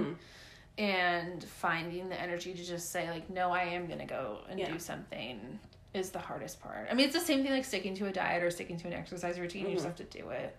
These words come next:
Speaker 1: Yeah.
Speaker 2: and get in the habit of not just going home.
Speaker 1: Mm-hmm. See, that's the rut that I get stuck in
Speaker 2: Mm-hmm.
Speaker 1: because I love reading, so it's not like I'm going home and watching Netflix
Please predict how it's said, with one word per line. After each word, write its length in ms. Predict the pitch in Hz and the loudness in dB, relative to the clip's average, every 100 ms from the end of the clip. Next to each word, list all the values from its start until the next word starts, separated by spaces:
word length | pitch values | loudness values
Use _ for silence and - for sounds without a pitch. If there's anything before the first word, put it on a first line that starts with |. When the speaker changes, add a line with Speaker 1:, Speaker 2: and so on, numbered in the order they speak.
| - | -8
Speaker 1:
Yeah. 120 | - - - - | -6 -6 -8 -2
Speaker 2:
and 100 | 202 | 0
get 80 | - | 0
in 60 | 165 | -2
the 40 | |
habit 300 | 165 - - | -4 -4 -4
of 140 | - - - - - - - - | -8 -10 -16 -18 -20 -20 -10 0
not 280 | 196 160 - | 2 2 -2
just 200 | - - | -6 -8
going 200 | - 202 | -8 -8
home. 340 | - - 214 - | -6 -6 -6 -4
Speaker 1:
Mm-hmm. 160 | 185 156 165 - - - - - - - - | -4 -4 -8 -14 -20 -20 -20 -20 -20 -18 -2
See, 120 | 185 | 2
that's 220 | 185 185 | 4 4
the 100 | 185 | 2
rut 220 | 175 156 | 4 4
that 100 | - | 2
I 100 | - | -4
get 180 | - - | -4 -6
stuck 240 | - 175 175 | 0 2 4
in 220 | 180 180 | 4 4
Speaker 2:
Mm-hmm. 380 | 196 190 170 151 202 - | 2 0 -2 -4 -8 -4
Speaker 1:
because 180 | 175 175 | 0 2
I 80 | 175 | 2
love 300 | 170 175 170 | 6 4 6
reading, 400 | 175 190 160 165 | 4 6 4 0
so 140 | - | -4
it's 100 | 165 | -2
not 140 | - 170 | 0 0
like 100 | 170 | -2
I'm 140 | 165 | -2
going 240 | 160 156 | 0 0
home 160 | 170 160 | 2 2
and 80 | 160 | 4
watching 360 | 156 - 160 | 0 0 -4
Netflix 380 | 165 156 - 175 | -2 -2 2 0